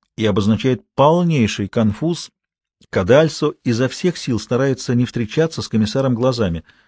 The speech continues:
"Оно, конечно, так, но это всё люди уважаемые, приличные, набожные. То есть, хочу сказать, это место, ну, для избранных,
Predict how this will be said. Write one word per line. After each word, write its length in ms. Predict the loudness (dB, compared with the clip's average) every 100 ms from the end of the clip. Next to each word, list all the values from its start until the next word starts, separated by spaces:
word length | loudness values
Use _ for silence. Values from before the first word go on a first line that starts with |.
| _ _ _ _ _ _
"Оно, 380 | -8 -6 -4 -4
конечно, 420 | 0 2 2 0 -2
так, 280 | 0 0 -2
но 680 | -16 -16 -14 -8 -4 -2 -2
это 140 | -2
всё 260 | -6 0 2
люди 260 | 2 2
уважаемые, 720 | 2 4 4 4 4 4 2
приличные, 880 | -2 -6 0 4 4 2 -2 -4 -4
набожные. 840 | -4 2 4 6 4 2 2 0 -2 -18 -20 _ _ _ 0
То 80 | 2
есть, 320 | 2 -6 -10
хочу 260 | -6 -2
сказать, 320 | 0 2 2 2
это 160 | 2
место, 360 | 2 2 -2 -6
ну, 320 | 0 2 2 -4 _ _ _ _ _ _
для 180 | -2 4
избранных, 560 | 4 4 2 0 -4